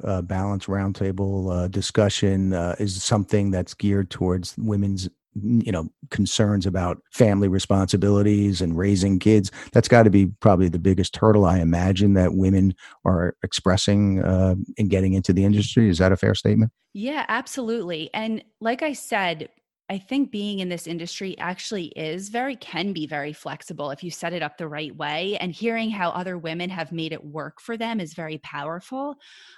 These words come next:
Speaker 2: Um, the event that we're doing next week, the work-life balance event, it's gonna be moderated by a woman named Laura Mattia, who, she's a professor. She's also a wealth manager, and she wrote a book called Gender on Wall Street,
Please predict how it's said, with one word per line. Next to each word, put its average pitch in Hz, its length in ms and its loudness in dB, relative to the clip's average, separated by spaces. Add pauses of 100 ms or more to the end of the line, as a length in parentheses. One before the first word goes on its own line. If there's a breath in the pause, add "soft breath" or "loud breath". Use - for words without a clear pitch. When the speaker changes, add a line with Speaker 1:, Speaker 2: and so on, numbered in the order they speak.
(140)
Speaker 2:
Um, 175 480 -4 (220)
the 196 180 -4
event 220 400 -4 (140)
that 180 120 -4
we're 180 120 -8
doing 165 240 -6
next 175 280 -8
week, 156 140 -8
the 170 80 -12
work-life 156 560 -10
balance 156 400 -6
event, 143 340 -10
it's 156 160 -16
gonna 214 160 -8
be 202 120 -6
moderated 151 760 -8
by 151 160 -4
a 147 100 -6
woman 151 340 -8
named 143 340 -8
Laura 151 320 -10
Mattia, 147 640 -14 (560 soft breath)
who, 180 260 -6
she's 175 260 -10
a 165 60 -12
professor. 175 1120 -8
She's - 220 -12
also 190 280 -6
a 214 80 -4
wealth 165 380 -8
manager, 156 520 -10
and 147 120 -10
she 175 180 -12
wrote 165 300 -8
a 139 120 -12 (100)
book 160 320 -6
called 147 260 -10
Gender 156 360 -6
on 143 240 -6
Wall 127 240 -12
Street, 208 500 -10